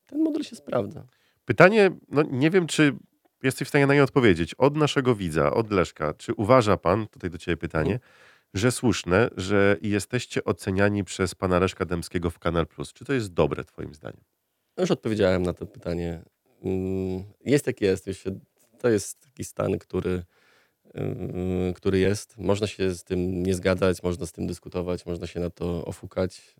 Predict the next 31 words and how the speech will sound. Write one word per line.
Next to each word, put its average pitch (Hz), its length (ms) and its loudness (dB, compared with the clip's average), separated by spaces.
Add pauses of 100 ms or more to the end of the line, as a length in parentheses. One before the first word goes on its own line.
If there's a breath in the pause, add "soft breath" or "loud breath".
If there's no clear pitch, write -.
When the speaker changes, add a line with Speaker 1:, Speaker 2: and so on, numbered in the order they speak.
Speaker 1:
No - 120 -4
i - 80 -4
wtedy 107 360 2 (580)
chyba 95 360 -2 (260)
wydaje 92 320 -2
mi 92 80 -2
się, 90 140 -8
że 87 160 -2
trzeba 87 300 -4
odesłać 90 420 -2
swoją 92 240 -4
licencję 85 440 -2
do 90 100 -2
Warszawy 87 420 -2
Speaker 2:
No, 156 60 8
ale 190 140 8
Speaker 1:
i - 20 -2
Speaker 2:
z 180 60 -2
drugiej 160 300 2
strony, 101 340 2
czy - 100 -12
to 156 100 -2
nie 147 100 0
jest 127 120 0
też - 240 -2
dobrze, 95 440 4
że 92 220 4
ktoś - 460 0
za 104 200 4
was 87 180 0
bierze, 90 340 0